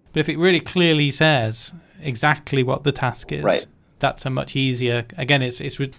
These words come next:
Speaker 1: I like your phrase there about using those cognitive resources.
Speaker 2: Yeah.
Speaker 1: So don't make yourself guess every time what the item on the list means. Be really specific.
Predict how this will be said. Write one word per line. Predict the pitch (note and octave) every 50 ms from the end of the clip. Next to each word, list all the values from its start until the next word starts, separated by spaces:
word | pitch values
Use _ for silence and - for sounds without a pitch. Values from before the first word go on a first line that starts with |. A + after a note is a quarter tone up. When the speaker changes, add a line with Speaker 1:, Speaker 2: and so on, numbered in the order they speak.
| - -
Speaker 1:
I | C3+
like | C#3 D3 D3+ D3 -
your | C#3 B2
phrase | - - D3+ C3+ B2 A#2 -
there | - B2+ A#2 A2+ A2 - - -
about | C#3 B2 - B2+ B2+ C3
using | B2 B2+ C3 A#2+ B2 B2
those | A#2+ A#2+ A#2
cognitive | - - C3 A#2+ A#2+ A2+ - B2+ A#2+ B2
resources. | A#2+ B2 C3 C3 A#2+ - - - - - - _ _ _
Speaker 2:
Yeah. | - - - - - - _ _
Speaker 1:
So | - - C3+
don't | - D#3+ D#3 C#3
make | C3+ C3+ C3+
yourself | C3+ A2 C#3 B2+ A2+ A#2
guess | - C#3+ C3+ - - -
every | A#2+ A#2+ B2+ A#2+
time | - C3+ B2 B2 A#2+ B2
what | B2 C3 C3+
the | C3 B2 B2
item | B2+ B2+ - B2 B2
on | A#2+
the | A#2+ A#2+
list | B2 B2+ B2+ - - -
means. | C3+ C#3+ C3+ A#2+ A#2 A#2 A2+ - -
Be | - B2+ B2
really | B2 C3 C3 B2+ A#2+ A2+
specific. | A2+ - - - - C#3+ - - - - - - -